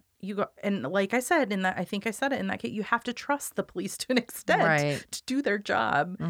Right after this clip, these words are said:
Speaker 1: These
Speaker 2: Mm-hmm.
Speaker 1: detectives should know what they're doing, and I know we see a lot of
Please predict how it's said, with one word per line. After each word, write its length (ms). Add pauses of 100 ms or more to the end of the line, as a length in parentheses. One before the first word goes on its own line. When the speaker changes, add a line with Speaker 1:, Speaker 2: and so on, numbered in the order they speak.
(140)
Speaker 1:
These 200
Speaker 2:
Mm-hmm. 80
Speaker 1:
detectives 540 (260)
should 340
know 120
what 120
they're 160
doing, 320
and 100
I 100
know 140
we 140
see 200
a 60
lot 280
of 240